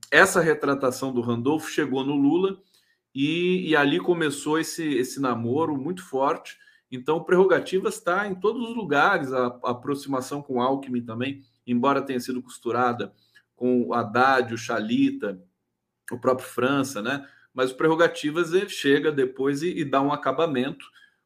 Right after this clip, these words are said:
pra tudo isso, que eu acho muito bonito, tenho muito orgulho de, é, participar desse coletivo. Aliás, neste final, é, nesse sábado, a gente vai fazer um programa especialíssimo, gente,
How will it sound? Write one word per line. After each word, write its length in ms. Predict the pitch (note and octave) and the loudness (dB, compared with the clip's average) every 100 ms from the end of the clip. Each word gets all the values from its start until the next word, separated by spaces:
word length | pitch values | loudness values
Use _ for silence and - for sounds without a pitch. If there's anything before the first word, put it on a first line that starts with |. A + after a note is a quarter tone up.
| - | -2
pra 160 | B2 | -2
tudo 320 | B2 C#3 B2+ A#2+ | 0 0 2 4
isso, 280 | C#3 - | 2 -2
que 80 | - | -2
eu 120 | C#3 | 2
acho 260 | C3 C3 C3 | 2 0 -4
muito 220 | C#3 C#3+ | -6 -6
bonito, 400 | C#3 B2 C#3 - | -2 0 0 -2
tenho 120 | C#3+ | -4
muito 220 | C#3+ D3 E3+ | -4 0 0
orgulho 560 | C#3+ B2+ C#3+ A2+ G2+ - _ _ _ _ | 0 0 2 0 -4 -12 _ _ _ _
de, 520 | A2 A2 B2 C3 C#3 B2 | -10 -2 0 2 2 4
é, 160 | A#2+ | 4
participar 760 | A#2 A#2+ A#2 - A#2+ - A#2+ B2 | 2 -2 -4 -10 -6 0 2 2
desse 360 | A#2+ A#2+ C3 | 0 0 0
coletivo. 400 | - B2 A#2 A2+ | 2 2 2 0
Aliás, 600 | C3+ C#3+ C3+ D#3 E3+ - - _ _ - | 2 6 8 6 4 -8 -16 _ _ 0
neste 580 | C3 E3+ F#3 F#3 - | 6 8 6 2 -6
final, 640 | A#2 - B2+ A#2 A2+ G#2+ - _ _ _ - | -6 -4 2 4 4 0 -10 _ _ _ 0
é, 200 | A#2+ A#2 | 2 4
nesse 320 | B2 C3+ B2+ | 2 0 -6
sábado, 480 | - B2+ C3+ C#3+ C#3+ | 0 2 4 2 2
a 80 | B2+ | 2
gente 240 | C#3 C3+ | 0 -2
vai 160 | C3+ C3+ | -2 0
fazer 260 | A#2+ A2+ | -2 -2
um 80 | D#3 | -4
programa 400 | C3+ A2 B2 D3+ | -2 2 2 0
especialíssimo, 1120 | C#3+ - B2 - C3+ G#2+ A2+ C#3 - A#2+ G#2+ | -6 -6 -6 -2 -2 -2 -2 -4 -4 -8 -8
gente, 320 | G#2 G2+ - | -8 -10 -14